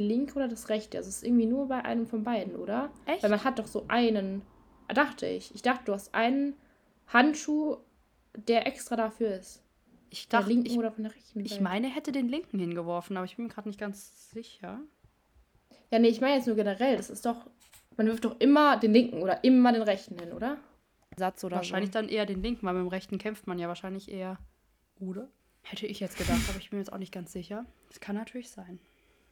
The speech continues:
Speaker 2: Ähm, naja, während du gerade irgendwas nachguckst, <laughs> kann ich ja schon mal ganz kurz was zu dem Sir Owain sagen.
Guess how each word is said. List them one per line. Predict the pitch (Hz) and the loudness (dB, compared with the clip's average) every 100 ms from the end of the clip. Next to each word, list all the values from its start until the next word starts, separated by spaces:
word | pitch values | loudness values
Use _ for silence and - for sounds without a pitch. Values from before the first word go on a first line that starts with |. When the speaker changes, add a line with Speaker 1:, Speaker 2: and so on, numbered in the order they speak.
| _ _ _ _ _ _ _ _ _ _ _ _ - | _ _ _ _ _ _ _ _ _ _ _ _ -8
Speaker 2:
Ähm, | 202 190 196 - | -6 -6 -8 -8
naja, | 202 175 | -4 -4
während | 180 202 | -2 -4
du | 208 | -6
gerade | 190 190 196 | -6 -4 -2
irgendwas | 196 202 190 196 - | -2 -4 -4 -6 -4
nachguckst, | 202 208 302 - - 269 269 - 254 - | -4 -4 -8 -8 -2 0 0 0 -10 -10
<laughs> | - - - - | -12 -12 -16 -4
kann | 226 233 | -2 0
ich | |
ja | 226 | -2
schon | 208 | -4
mal | 208 202 | -4 -4
ganz | 214 | -6
kurz | - 202 | -8 -8
was | 196 202 - | -8 -8 -8
zu | 214 | -6
dem | 190 180 | -6 -8
Sir | - 208 202 196 | -8 -4 -4 -4
Owain | - 185 196 240 | -6 -4 -4 -4
sagen. | 254 247 262 285 | -4 -4 -4 -6